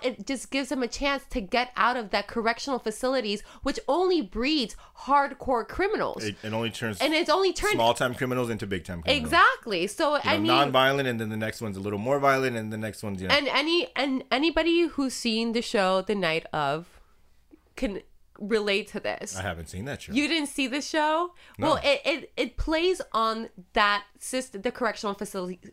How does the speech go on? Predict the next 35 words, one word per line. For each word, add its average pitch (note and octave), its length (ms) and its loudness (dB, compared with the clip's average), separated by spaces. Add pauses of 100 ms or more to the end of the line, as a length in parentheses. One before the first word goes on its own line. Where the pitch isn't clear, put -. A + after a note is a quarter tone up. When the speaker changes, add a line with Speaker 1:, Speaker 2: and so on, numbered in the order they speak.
(140)
Speaker 1:
facility G3 520 -4
system, A3+ 400 -4
how G3+ 220 0
somebody A#3+ 460 -2 (200)
can G#3+ 180 -4
go G3 220 0
in G3+ 300 -4 (200)
as F3+ 140 -4
an F3+ 160 -6
innocent G3 420 -6
person B3+ 560 -4 (400)
and A#3 140 0
Speaker 2:
Oh, - 40 -2
Speaker 1:
just A#3 180 2
Speaker 2:
yeah. B3 40 -2
Speaker 1:
turn A#3+ 240 0
into A3+ 220 -4
a - 20 -2
complete A3 420 -6
drug F#3 220 0
addict C#4+ 360 -2
and G#3+ 140 -6
turn A3 200 -4
into G#3+ 180 -8
a G#3 40 -10
complete F#3+ 300 -8
murderer. E3 460 -2 (200)
Why? G3+ 240 2
Because C#4 280 -6
they D#4 100 0
need D#4 160 0
to B3 80 -6
survive F3+ 380 2
in F3+ 120 -4
there. C3 280 -6